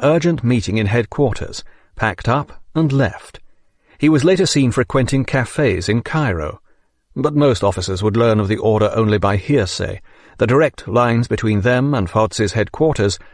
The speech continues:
had all been severed before the war on Amer's explicit instructions. Amer would later justify his decision by citing the collapse of Egypt's air power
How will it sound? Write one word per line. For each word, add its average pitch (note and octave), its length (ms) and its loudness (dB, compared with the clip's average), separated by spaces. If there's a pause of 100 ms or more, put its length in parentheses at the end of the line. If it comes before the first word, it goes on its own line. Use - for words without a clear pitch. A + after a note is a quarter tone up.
had G#2 140 0
all C#3 180 4
been C3 240 2
severed A#2+ 460 -2
before A2 320 0
the G2 80 0
war A#2 400 4 (100)
on A2 160 0
Amer's B2+ 540 0
explicit - 680 -4
instructions. - 840 -6 (1120)
Amer A#2+ 360 0
would G#2 160 0
later A2 240 2
justify G#2 580 0
his G#2 160 -2
decision A2+ 460 -2 (360)
by G#2+ 140 0
citing C#3 400 0
the A#2 100 2
collapse C3 400 -2
of A2+ 140 -2
Egypt's B2+ 640 -2
air C#3+ 200 0
power G2+ 380 0